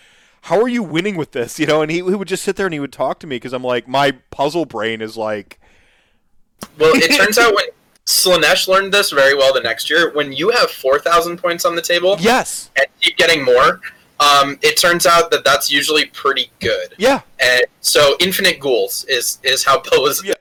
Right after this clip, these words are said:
Speaker 1: yeah.
Speaker 2: And that was, it was really funny 'cause he actually had a janky that, list that was,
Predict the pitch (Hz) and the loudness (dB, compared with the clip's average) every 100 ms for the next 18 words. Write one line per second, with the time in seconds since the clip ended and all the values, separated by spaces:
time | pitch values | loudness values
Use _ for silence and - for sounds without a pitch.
0 | - - 208 156 156 156 180 190 - _ | -10 -4 0 0 2 2 2 2 -2 _
1 | _ - 151 175 233 170 165 - 143 156 | _ -4 0 2 4 4 2 0 -4 0
2 | 160 185 214 180 175 160 139 123 135 127 | 0 2 0 2 2 2 0 -2 -2 -2
3 | 131 147 139 127 123 - 135 135 143 151 | -4 -8 -4 0 -2 -4 -2 0 0 -2
4 | 120 127 - - | -2 -4 -4 -6